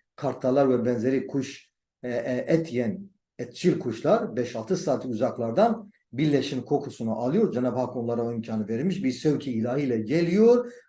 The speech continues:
onu yiyor, temizliyor. Geride kalan kırıntı mırıntılarına ondan sonra da ne yapıyor? Ondan sonra çeşitli böcekler, möcekler, sinekler,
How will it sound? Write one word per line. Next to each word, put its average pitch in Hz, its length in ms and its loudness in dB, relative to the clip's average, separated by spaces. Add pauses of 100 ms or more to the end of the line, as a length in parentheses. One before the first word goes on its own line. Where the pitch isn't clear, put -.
onu 151 260 2
yiyor, 139 520 6
temizliyor. 101 540 0 (840)
Geride 131 380 4
kalan 160 520 4 (920)
kırıntı 160 380 4
mırıntılarına 156 960 4 (120)
ondan 156 280 6
sonra 147 300 2
da 151 80 4
ne 190 80 4
yapıyor? 196 560 4 (100)
Ondan 151 260 2
sonra 165 460 0 (200)
çeşitli 143 560 0
böcekler, 127 480 4
möcekler, 123 560 2
sinekler, 127 720 2